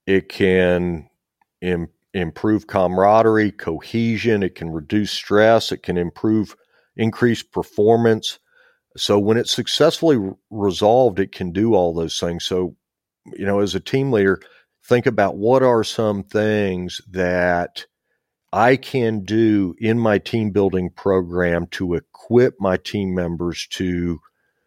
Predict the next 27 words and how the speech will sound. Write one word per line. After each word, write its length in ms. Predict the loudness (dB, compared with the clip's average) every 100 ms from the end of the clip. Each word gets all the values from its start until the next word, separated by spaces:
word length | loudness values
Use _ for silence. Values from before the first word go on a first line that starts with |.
| _ _ _
uh, 380 | -4 0 0 -2 0
increase 540 | 2 2 0 0 2
the 80 | 2
likelihood 920 | 4 4 2 0 0 2 4 4 2
that 160 | -2 0
they 180 | -2
can 220 | -2 -8 -8
successfully 1000 | -8 -8 -6 0 2 0 -6 -2 0
resolve 840 | -2 -4 -4 0 2 2 2 0 -6 _ _
conflict 720 | -4 -2 -2 -2 -6 -6 -8
with 200 | -12 -10
one 200 | -6 -6
another. 500 | -4 -2 -2 -4 -12 _ _ _ _ _ _
And, 560 | -2 0 2 0 -2 -8 _ _ _ _ _ _ _
you 100 | 0
know, 100 | 2
a 40 | 2
couple 380 | 0 0 -2
things 400 | -2 0 0 2
I'd 160 | 4 4
offer 320 | 4 2 0
in 80 | 2
that 180 | 2 0
regard 400 | -2 -2 0 -2
is, 140 | -2
number 260 | -2 0 -2
one 460 | 0 2 2 0